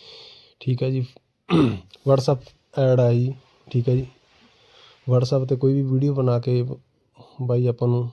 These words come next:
ਸ਼ੇਅਰ ਕਰ ਸਕਦਾ ਤੇ ਆਪਾਂ ਐਡ ਅੱਗੇ ਚੈਨਲ 'ਤੇ ਆਪਣੇ 'ਤੇ ਲਾ ਦਾਂਗੇ ਜੀ, YouTube 'ਤੇ। ਤੇ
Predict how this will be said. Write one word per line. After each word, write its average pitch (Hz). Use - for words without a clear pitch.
ਸ਼ੇਅਰ 123
ਕਰ 123
ਸਕਦਾ 117
ਤੇ 120
ਆਪਾਂ 117
ਐਡ 113
ਅੱਗੇ 110
ਚੈਨਲ 117
'ਤੇ 117
ਆਪਣੇ 113
'ਤੇ 117
ਲਾ 107
ਦਾਂਗੇ 107
ਜੀ, 117
YouTube 120
'ਤੇ। 131
ਤੇ 117